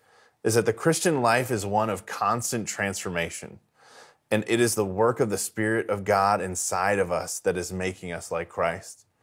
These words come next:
And so when I thought about what I could share with you, I, I looked at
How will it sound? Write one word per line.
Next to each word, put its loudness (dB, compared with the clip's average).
And -4
so 6
when 6
I 4
thought 2
about 4
what 6
I 4
could -6
share 4
with 0
you, 2
I, 2
I -6
looked 0
at 4